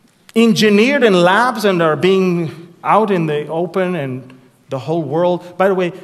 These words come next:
we have not even seen the tip of the iceberg when it comes to the effect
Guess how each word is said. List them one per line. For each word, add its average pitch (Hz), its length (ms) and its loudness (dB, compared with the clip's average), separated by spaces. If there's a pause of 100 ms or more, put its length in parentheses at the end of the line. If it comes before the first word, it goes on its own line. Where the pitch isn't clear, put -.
(300)
we 147 120 -4
have 147 120 -2
not 190 180 -2
even 196 180 -2
seen 170 260 -6
the 131 80 -8
tip 202 320 -6
of 151 100 -10
the 143 140 -10
iceberg 147 460 -10 (880)
when 151 200 -6
it 143 120 -10
comes 160 280 -4
to 160 60 -10
the 139 140 -8
effect - 520 -6